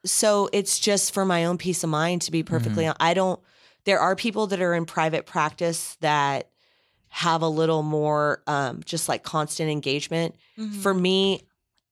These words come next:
Speaker 2: Ooh.
Speaker 1: it's just the way that I
Speaker 2: I, I don't
Speaker 1: can.
Speaker 2: like that. Oh, actually, I don't like it when you could text your therapist 'cause I'm like, "I don't
Speaker 3: Yeah.
Speaker 2: want that."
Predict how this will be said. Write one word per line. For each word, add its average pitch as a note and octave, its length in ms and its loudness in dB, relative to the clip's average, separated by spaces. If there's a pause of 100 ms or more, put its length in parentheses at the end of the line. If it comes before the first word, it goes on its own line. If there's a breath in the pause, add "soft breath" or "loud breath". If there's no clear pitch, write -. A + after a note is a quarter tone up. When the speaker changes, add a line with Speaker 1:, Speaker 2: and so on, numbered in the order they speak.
(180)
Speaker 2:
Ooh. A2 280 -4
Speaker 1:
it's E3 240 -2
just - 340 -2
the D#3+ 80 -2
way D3 280 0
that A#2 120 -6
I G#2+ 220 -2
Speaker 2:
I, A2+ 40 0
I - 40 0
don't C3+ 80 0
Speaker 1:
can. A2 60 -2
Speaker 2:
like A2+ 220 0
that. - 220 -2
Oh, A#2+ 100 4
actually, C3+ 420 4
I C3 60 4
don't C#3+ 180 2
like B2 180 2
it A#2+ 40 0
when G#2+ 140 2
you G#2+ 80 -4
could G#2+ 160 -8
text - 260 -4
your G#2 100 -4
therapist G#2+ 500 -4
'cause G#2+ 100 -6
I'm G#2+ 180 0
like, A2+ 140 0
"I A2+ 80 2
don't C#3+ 100 2
Speaker 3:
Yeah. G#2 60 2
Speaker 2:
want G#2 140 0
that." G2 300 0